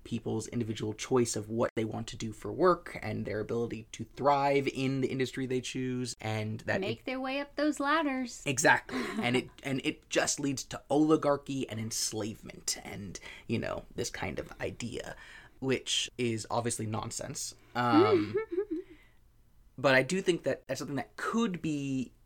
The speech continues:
Speaker 1: read, but I also think that District thirteen helps to challenge that,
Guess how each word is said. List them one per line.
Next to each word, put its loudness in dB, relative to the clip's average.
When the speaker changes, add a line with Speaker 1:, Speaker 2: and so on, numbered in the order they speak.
Speaker 1:
read, 2
but 2
I 4
also 0
think -4
that -8
District 4
thirteen -2
helps -2
to -4
challenge 0
that, -8